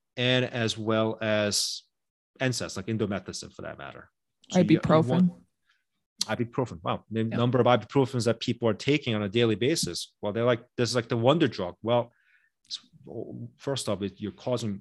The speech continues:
Speaker 1: more disruption in, in the body, pot-, potentially causing anemia issues and depletion of folic acid and iron. Uh, but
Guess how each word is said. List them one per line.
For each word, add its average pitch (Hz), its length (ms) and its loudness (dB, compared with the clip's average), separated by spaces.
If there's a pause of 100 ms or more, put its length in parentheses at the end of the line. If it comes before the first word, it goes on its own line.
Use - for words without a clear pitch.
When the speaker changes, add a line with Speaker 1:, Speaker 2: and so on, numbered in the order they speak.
Speaker 1:
more 117 240 -2
disruption 107 720 -4
in, 104 280 -4
in 107 100 -6
the 95 80 -6
body, 107 560 0 (140)
pot-, 110 280 -4
potentially 113 540 -6
causing 101 340 -4
anemia 110 440 -2
issues 95 440 -6
and 95 160 -6 (320)
depletion 107 380 -2
of 95 100 -6
folic 110 340 -2
acid 110 340 0
and 92 100 -6
iron. 107 380 0 (580)
Uh, 104 300 -6 (160)
but 110 240 0